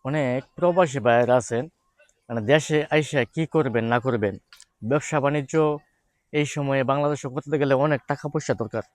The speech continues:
পিছনে দেখতে পাচ্ছেন এখানে একটা মুরগির শেড, মানে,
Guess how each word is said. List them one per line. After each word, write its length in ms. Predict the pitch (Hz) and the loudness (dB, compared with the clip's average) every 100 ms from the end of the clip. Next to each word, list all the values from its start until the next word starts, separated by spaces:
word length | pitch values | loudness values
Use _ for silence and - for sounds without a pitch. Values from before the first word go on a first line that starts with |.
| _ _ _ _ | _ _ _ _
পিছনে 260 | 208 - 160 | -8 -4 -4
দেখতে 220 | 147 - 135 | -2 -2 -2
পাচ্ছেন 380 | 123 120 - | -2 -4 -4
এখানে 280 | 120 139 139 117 120 - _ _ _ | -4 0 2 2 -2 -6 _ _ _
একটা 160 | - - | -8 -2
মুরগির 380 | 139 170 175 185 | 0 0 2 0
শেড, 300 | - 131 104 _ _ _ - - _ _ _ _ - | 0 -2 -4 _ _ _ -20 -20 _ _ _ _ -6
মানে, 200 | 113 | -2